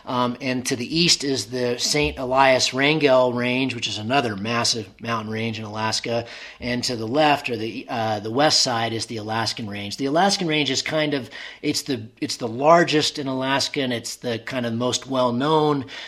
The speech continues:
um, because of Denali. So d-, in, in Denali National Park, you have some of the most famous kind of alpine ascents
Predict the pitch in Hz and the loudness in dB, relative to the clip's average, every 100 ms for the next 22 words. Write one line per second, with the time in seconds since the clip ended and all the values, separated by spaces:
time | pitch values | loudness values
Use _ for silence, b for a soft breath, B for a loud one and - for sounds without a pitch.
0 | B 123 120 117 113 139 120 120 120 120 | B -2 -2 -2 -2 -2 -2 -4 2 2
1 | 113 101 98 131 117 143 147 110 139 123 | 2 0 -2 -4 -6 -10 -10 -8 -8 -8
2 | - 147 147 139 120 - 131 139 143 135 | -6 -4 -2 -4 -6 -6 2 4 6 4
3 | 139 - 135 113 139 131 127 - B B | 2 2 -2 -4 2 2 2 -4 B B
4 | B 139 127 127 123 - 131 123 127 127 | B -2 2 2 2 0 -2 -2 -2 -2
5 | - - 143 139 131 - - 131 113 - | -4 -6 -4 -2 0 -2 -2 -4 -6 -4
6 | 131 143 147 - 127 120 120 117 - - | 6 8 8 2 -2 0 -2 -4 -8 -4
7 | 110 - 131 123 - - | -2 0 0 0 2 0